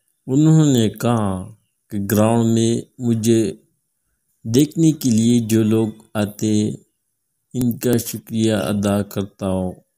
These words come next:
मैं कोई आसमान से नहीं उतरा, लोग प्यार करते हैं, जिस पर इनका शुक्रगुजार हूँ।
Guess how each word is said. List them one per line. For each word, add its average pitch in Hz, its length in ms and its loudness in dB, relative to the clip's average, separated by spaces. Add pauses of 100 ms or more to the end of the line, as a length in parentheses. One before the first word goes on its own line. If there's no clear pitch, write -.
(240)
मैं 135 220 0
कोई 139 400 0 (100)
आसमान 113 600 0
से 117 300 0
नहीं 117 500 0 (640)
उतरा, 113 640 -4 (960)
लोग 117 400 -4
प्यार 110 500 0
करते 107 460 -6
हैं, 98 260 0 (440)
जिस 143 300 2
पर 147 360 -2
इनका 127 500 -2 (1000)
शुक्रगुजार 104 840 2
हूँ। 101 440 -4